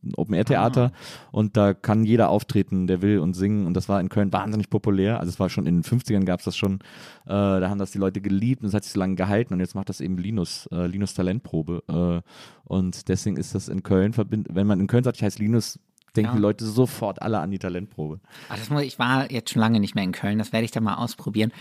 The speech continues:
Speaker 2: Und ich habe dann auch erst später erfahren, dass Linus ja wortwörtlich kommt, das irgendwie aus dem Griechischen
Speaker 1: Ja.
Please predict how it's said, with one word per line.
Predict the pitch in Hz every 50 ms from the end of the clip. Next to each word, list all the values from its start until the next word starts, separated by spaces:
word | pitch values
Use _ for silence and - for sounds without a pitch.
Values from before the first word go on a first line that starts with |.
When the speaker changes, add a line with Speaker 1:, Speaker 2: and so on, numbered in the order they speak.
| - - -
Speaker 2:
Und | 135 135
ich | - -
habe | 143 -
dann | 165 160 139
auch | 131 123
erst | 120 117 - -
später | - - 123 131 147 147 - 151
erfahren, | 135 - - 113 - - - 123 120 120 120
dass | 110 - -
Linus | - 120 127 135 143 139 131 -
ja | - 110 104 98 104
wortwörtlich | 101 104 104 - - 107 123 135 - - 143 -
kommt, | - 123 117 110
das | 113 -
irgendwie | - 104 104 - -
aus | -
dem | - 92 92
Griechischen | 82 - - 110 - - 165 - - - 160 160 170
Speaker 1:
Ja. | 175 95 92 107